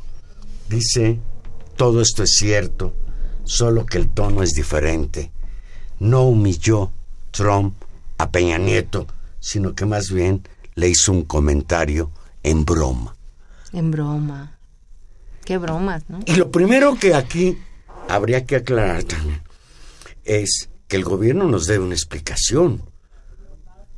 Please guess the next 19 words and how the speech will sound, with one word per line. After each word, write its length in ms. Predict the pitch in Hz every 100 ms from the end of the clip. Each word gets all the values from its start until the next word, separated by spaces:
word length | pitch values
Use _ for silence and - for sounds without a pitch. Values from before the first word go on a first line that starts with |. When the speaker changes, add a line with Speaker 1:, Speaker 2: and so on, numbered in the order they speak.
| 202 - - - - - - - - - - - - - - - - - - - - - - - - - - -
Speaker 1:
Yo 200 | - 139 226
no 200 | 226 214
voy 280 | 196 202 190
a 60 |
insistir 600 | 175 160 156 143 - 165
en 120 | 160 131
lo 100 | 113
que 120 | 127
han 120 | 135
insistido 580 | 135 - 107 - 127 123
algunos, 640 | 127 117 120 101 113 - - - - - - - -
de 140 | - 95
que 360 | - 107 - - -
está 240 | 113 143
obligado 300 | 131 117 127
el 60 | 117
gobierno 300 | 107 117 113
mexicano 560 | 110 - 107 101 104
en, 140 | 85